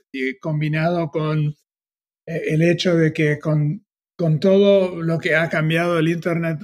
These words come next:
eh, y, y lejos que ha llegado, este, la, la única industria que se ha resistido a reinventarse totalmente,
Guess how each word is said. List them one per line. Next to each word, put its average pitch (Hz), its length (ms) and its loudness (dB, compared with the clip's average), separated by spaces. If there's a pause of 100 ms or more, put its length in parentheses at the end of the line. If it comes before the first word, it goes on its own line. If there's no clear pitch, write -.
(100)
eh, 139 240 -6
y, 151 120 -4 (220)
y 139 40 -6
lejos 170 420 0
que - 140 -2
ha 147 80 0
llegado, 180 760 0 (760)
este, 147 640 2
la, 151 240 0
la 151 180 0
única 165 360 2
industria 160 500 2
que 147 220 0 (160)
se 151 260 -4
ha 147 100 0
resistido 156 880 0
a 147 120 -2
reinventarse 143 960 -2
totalmente, 147 1000 -4